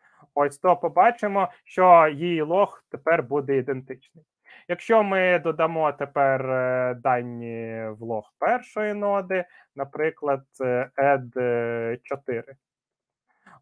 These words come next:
ось, то побачимо, що ці дані будуть також вже присутні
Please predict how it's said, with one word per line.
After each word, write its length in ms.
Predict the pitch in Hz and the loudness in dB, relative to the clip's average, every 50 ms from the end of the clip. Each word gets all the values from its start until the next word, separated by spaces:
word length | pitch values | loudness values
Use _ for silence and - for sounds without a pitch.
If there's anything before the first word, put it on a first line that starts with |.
| _ - | _ -20
ось, 180 | - _ _ _ _ _ _ _ - | -20 _ _ _ _ _ _ _ 2
то 140 | - 185 185 | 4 4 4
побачимо, 760 | 185 185 165 165 220 247 247 247 - 214 202 202 196 185 185 | 6 2 4 6 6 6 6 4 0 -4 -2 0 2 2 2
що 640 | 180 - - - 185 180 175 170 165 160 156 147 143 143 - | 0 -2 -8 -4 2 4 4 6 6 6 6 6 4 2 -4
ці 180 | - - 170 | -6 -6 -6
дані 760 | 147 131 156 160 160 156 151 147 147 147 147 143 143 139 135 | -2 2 4 4 4 4 0 -6 -8 -6 -4 -4 -2 -2 -4
будуть 440 | 127 117 143 156 139 139 135 135 - | -4 -4 -4 -4 -2 -4 -6 -4 0
також 320 | 143 139 135 135 139 131 | 0 0 0 0 -6 -10
вже 200 | 123 - 143 131 | -6 -4 -4 -4
присутні 760 | 131 - 131 131 - - 175 185 190 _ - 180 170 170 165 | -4 -6 -14 -14 -12 -8 -8 -8 -8 _ -12 -12 -8 -8 -8